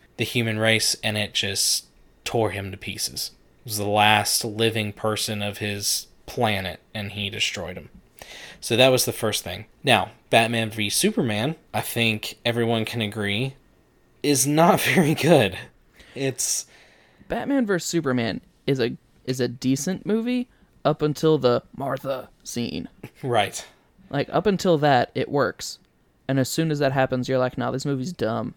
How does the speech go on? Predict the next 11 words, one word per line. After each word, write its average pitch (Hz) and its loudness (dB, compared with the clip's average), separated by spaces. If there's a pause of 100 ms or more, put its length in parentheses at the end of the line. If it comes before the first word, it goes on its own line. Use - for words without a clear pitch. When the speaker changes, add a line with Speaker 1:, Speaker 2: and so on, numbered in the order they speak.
(140)
Speaker 1:
Now, 113 2 (760)
Justice 180 2
League, 117 -6 (240)
I 147 2
thought, 160 2 (160)
personally, 165 0
was 135 -2
a 120 2
little 175 2
bit 226 4
better 180 0